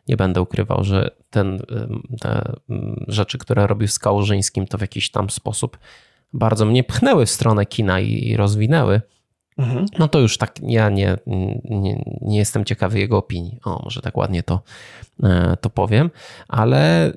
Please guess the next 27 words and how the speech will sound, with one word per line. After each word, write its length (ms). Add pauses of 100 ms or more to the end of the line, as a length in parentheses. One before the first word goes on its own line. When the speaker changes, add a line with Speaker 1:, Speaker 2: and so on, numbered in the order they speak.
(340)
Speaker 1:
e, 60
ostatnio 720
widziałem 760
taki 400
bardzo, 720 (140)
e, 280 (200)
niezwykle 600
ciekawy 460
i 100
dobry 420
esej 520
o 460
filmie 360
Saltburn, 600 (640)
Speaker 2:
Mhm. 180
Speaker 1:
e, 120 (140)
u, 560 (340)
e, 300
Skazanego 540
na 120
film. 320 (160)
Polecam 420
państwu, 380
dam 220
link 200
w 60
opisie. 400